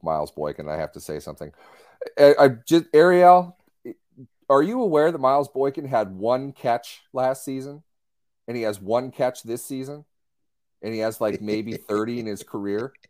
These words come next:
Speaker 1: Miles Boykin is not a good receiver, okay?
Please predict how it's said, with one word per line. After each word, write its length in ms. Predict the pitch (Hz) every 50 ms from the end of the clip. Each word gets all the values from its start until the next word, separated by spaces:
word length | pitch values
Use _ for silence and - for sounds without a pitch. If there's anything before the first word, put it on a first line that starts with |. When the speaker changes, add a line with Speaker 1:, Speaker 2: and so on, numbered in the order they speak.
| _ _ _ _ _ _ _ _ _ _ _
Speaker 1:
Miles 320 | - 104 131 160 190 208 156
Boykin 400 | - - 143 151 165 - 156 123
is 140 | 117 104 110
not 300 | 113 120 117 127 135 120
a 40 |
good 260 | 101 90 117 117 110 98
receiver, 560 | 95 95 - - 104 95 82 82 69 76 _ _ _ _ _ -
okay? 440 | 85 - - 95 92 95 107 113